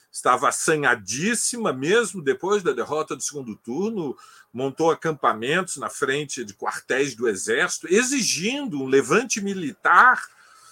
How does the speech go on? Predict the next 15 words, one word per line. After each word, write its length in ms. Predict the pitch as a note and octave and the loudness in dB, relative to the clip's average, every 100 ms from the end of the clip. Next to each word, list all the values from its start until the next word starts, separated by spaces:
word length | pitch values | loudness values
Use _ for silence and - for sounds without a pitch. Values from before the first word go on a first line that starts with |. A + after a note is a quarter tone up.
| - - - _ _ | -20 -20 -20 _ _
contra 520 | C#3+ D3+ F#3 F3 F#3 F3 D#3+ C#3+ A2+ G#2+ _ | 2 2 2 0 4 6 6 4 0 -10 _
o 220 | C#3+ C#3 - | -12 -12 -14
que 640 | - D3+ C#3 C3 A#2+ A2+ G#2 | -10 -6 -4 -2 -2 -4 2
denunciavam 840 | G3 G#3+ A#3 - F3 D#3 G#3 A3+ | 4 4 2 0 4 6 6 2
como 240 | - G3 A3+ | -4 -4 -4
uma 160 | B3 A#3 | -4 -4
fraude 420 | A3+ G#3+ G3+ A#3 | 0 2 0 -2
eleitoral. 840 | A#3 A#3+ - D4 C4+ A#3 C#4 A#3+ _ _ _ _ _ _ - | -2 -4 -6 -2 2 2 2 -4 _ _ _ _ _ _ -8
Então, 480 | A#2 A#2+ E3 E3+ F#3 | -8 -4 -2 -2 -2
nós 180 | E3+ | -4
temos 300 | - F#3 E3+ | -2 -4 -4
um 120 | F3 E3 | -6 -6
primeiro, 1300 | - E3+ D#3+ D#3 D3+ D3 C#3 C3+ A#2+ A2 G#2 F#2+ F2+ | -8 -8 -6 0 2 2 -2 -4 -4 -4 -6 -8 -12
um 100 | G2 - | -16 -6
primeiro, 1000 | C3+ C3+ C#3 B2+ A#2 G#2 G2 F2+ F2 | -4 2 2 2 -2 -4 -8 -10 -12